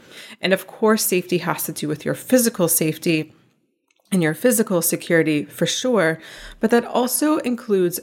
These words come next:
emotional safety and feeling emotionally secure, right? And so if you don't trust yourself,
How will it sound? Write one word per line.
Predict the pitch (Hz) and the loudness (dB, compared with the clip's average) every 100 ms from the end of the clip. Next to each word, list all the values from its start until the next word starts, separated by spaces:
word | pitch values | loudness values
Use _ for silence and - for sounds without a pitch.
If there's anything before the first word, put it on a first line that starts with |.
| - | 0
emotional | 190 170 156 - 143 131 | 2 2 2 2 0 0
safety | - - - - - - | 0 -4 -8 -10 -6 -2
and | 175 | -2
feeling | - 175 165 160 - | 2 2 2 -2 -2
emotionally | 175 170 156 147 - 143 - - - - | 0 2 2 0 0 0 0 -2 -8 -6
secure, | - 160 - - - - - _ _ - | -4 -4 -2 0 -2 -6 -20 _ _ -4
right? | 175 175 - - - - - - | -2 0 -4 -12 -18 -18 -6 0
And | 196 | 0
so | - - 190 185 - - | 0 2 2 2 0 -2
if | 185 | 0
you | 214 | 0
don't | 208 220 220 285 - | 2 2 2 2 -4
trust | - - 185 - - | -6 0 2 4 2
yourself, | 151 - - - | 2 0 -2 -8